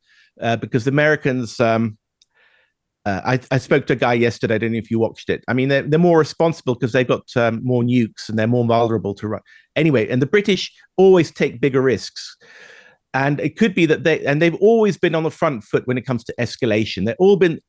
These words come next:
apart from the Poles, they're the hardest of the hardliners on Russia, I think. So if Zelensky is the hardline in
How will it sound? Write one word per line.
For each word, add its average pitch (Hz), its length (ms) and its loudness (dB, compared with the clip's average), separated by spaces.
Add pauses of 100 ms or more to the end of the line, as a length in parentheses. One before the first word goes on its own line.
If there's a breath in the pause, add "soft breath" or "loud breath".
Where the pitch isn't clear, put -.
(220)
apart - 240 -2
from 175 120 -6
the 160 60 -2
Poles, 123 420 0
they're 127 120 2
the 120 60 0
hardest 165 520 -2
of 123 60 -10
the 120 60 -6
hardliners 110 580 0
on 107 140 -6
Russia, 98 400 -4
I 90 80 -6
think. 82 240 -12 (460 soft breath)
So 160 280 2 (400 soft breath)
if 202 220 0
Zelensky 180 560 0
is 139 120 -2
the 143 80 -4
hardline 139 520 0
in 117 220 -6